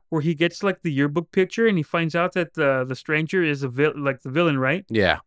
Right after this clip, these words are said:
Speaker 1: His fucking name is Adrian,
Speaker 2: Mm-hmm.
Speaker 1: right? And then it fucking goes to, like, uh, like, a gratuitous sex scene then, right?
Speaker 2: <sighs> Yeah.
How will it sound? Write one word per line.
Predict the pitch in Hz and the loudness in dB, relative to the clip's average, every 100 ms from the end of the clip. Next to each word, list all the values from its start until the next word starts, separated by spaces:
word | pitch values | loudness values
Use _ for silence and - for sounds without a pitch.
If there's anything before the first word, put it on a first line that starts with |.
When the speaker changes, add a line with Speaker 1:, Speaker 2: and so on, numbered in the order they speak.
| _ | _
Speaker 1:
His | 160 151 135 - | 0 0 -2 -14
fucking | - 170 - 165 147 | 0 0 2 -2 0
name | 151 160 | 0 0
is | 123 - | -4 -2
Adrian, | 151 160 139 117 113 _ 107 | 0 0 -2 -6 -8 _ -14
Speaker 2:
Mm-hmm. | 98 90 85 98 _ | -10 -10 -10 -16 _
Speaker 1:
right? | 131 131 160 - _ _ _ _ _ _ _ _ _ _ _ - | -2 0 -2 -8 _ _ _ _ _ _ _ _ _ _ _ -2
And | 170 | 4
then | 185 190 | 4 4
it | 196 185 | 2 2
fucking | - 214 220 196 | 2 2 0 2
goes | 190 196 | 2 2
to, | - 214 | -2 -2
like, | 190 156 - | 2 0 2
uh, | 160 139 123 123 _ _ _ _ _ _ | 2 2 0 -4 _ _ _ _ _ _
like, | - 160 | -2 2
a | 160 | 2
gratuitous | 160 - 202 180 - | 2 4 4 4 4
sex | 247 247 | 0 0
scene | 175 147 | -2 0
then, | 123 | 0
right? | 135 226 262 - _ - | 0 -2 -4 -12 _ -18
Speaker 2:
<sighs> | 101 87 - - | -14 -14 -12 -12
Yeah. | 120 107 120 139 135 131 131 127 | -12 -6 4 6 8 8 8 6